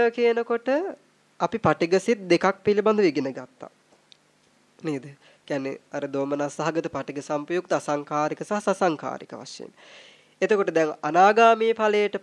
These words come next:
පත් වෙනකොට මේ පටිඝය කියන එක සමුච්ඡේද වශයෙන්ම ප්‍රහාණයි. ඒ නිසා අනාගාමී උතුමන් වහන්සේට නැවත කිසිම කාලයක මේ පටිඝ සිත් දෙක උපදින්නේ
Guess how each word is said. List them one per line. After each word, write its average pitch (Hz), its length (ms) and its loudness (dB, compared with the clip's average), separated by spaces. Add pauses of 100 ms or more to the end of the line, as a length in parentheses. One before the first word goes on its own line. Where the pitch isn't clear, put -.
පත් 202 180 2 (100)
වෙනකොට 151 420 -4 (320)
මේ 156 280 -6
පටිඝය 185 680 2
කියන 143 300 -2
එක - 100 -18 (200)
සමුච්ඡේද 165 640 -2
වශයෙන්ම 151 400 -8 (140)
ප්‍රහාණයි. 151 640 -6 (520)
ඒ 165 100 4
නිසා 165 300 2 (100)
අනාගාමී 175 720 6 (100)
උතුමන් 143 400 -2
වහන්සේට 139 500 -6 (100)
නැවත 139 280 -4 (200)
කිසිම 151 360 -4
කාලයක 135 540 -6 (100)
මේ 196 140 -4 (460)
පටිඝ 151 360 -2 (100)
සිත් 135 220 -8
දෙක 135 260 -8
උපදින්නේ 143 600 -6